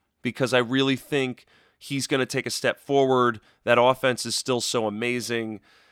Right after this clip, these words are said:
And, you know, he just got really dangerous last year, and that's something you really can't ignore. Like, he was putting up better numbers last year and the year before, and I think that's what we wanted out of Adams, what we were expecting, and we got that.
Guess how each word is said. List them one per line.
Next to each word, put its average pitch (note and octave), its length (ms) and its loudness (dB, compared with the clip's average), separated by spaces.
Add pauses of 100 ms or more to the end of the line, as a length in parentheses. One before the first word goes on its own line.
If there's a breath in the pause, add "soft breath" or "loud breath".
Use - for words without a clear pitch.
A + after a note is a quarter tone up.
(140 soft breath)
And, A2 320 -6
you B2+ 180 -6
know, A#2 340 0
he - 240 -8
just F3 240 -2
got C3+ 180 2
really B2 420 0
dangerous G#2+ 600 -4
last F#2 340 -6
year, E2+ 300 -10
and A#2 160 -4
that's B2 180 -2
something B2 640 0 (460)
you B2+ 160 -4
really C3+ 280 2
can't B2+ 240 -4
ignore. A#2+ 240 -2
Like, B2 200 0
he F#3 140 -4
was E3 160 0
putting D#3 300 -2
up A#2+ 180 0
better C#3 260 4
numbers B2 340 -2
last A2+ 320 0
year A2 100 -6
and A2 100 -6
the A2 60 -6
year A2 160 -6
before, G#2+ 460 -4
and F#2 100 -6
I A2+ 40 -6
think B2 200 -10
that's C3 180 -6
what - 100 -8
we B2 100 -6
wanted A#2 360 0
out B2 140 4
of B2 100 0
Adams, B2+ 500 2 (300 soft breath)
what C3+ 140 0
we B2+ 120 -4
were A2+ 100 -2
expecting, C#3 800 -4 (380 soft breath)
and C3 120 -2
we E3 80 0
got F3 260 6
that. - 200 -8